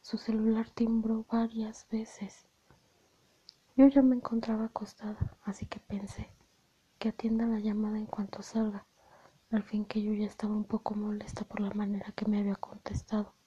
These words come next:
Cabe mencionar que esa noche lo noté muy pensativo. El celular seguía sonando y me vi en la necesidad de contestar,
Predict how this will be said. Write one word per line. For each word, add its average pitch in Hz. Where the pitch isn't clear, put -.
Cabe 214
mencionar 202
que 202
esa 196
noche 196
lo 202
noté 208
muy 196
pensativo. 208
El 220
celular 226
seguía 226
sonando 214
y 220
me 214
vi 214
en 214
la 214
necesidad 214
de 202
contestar, -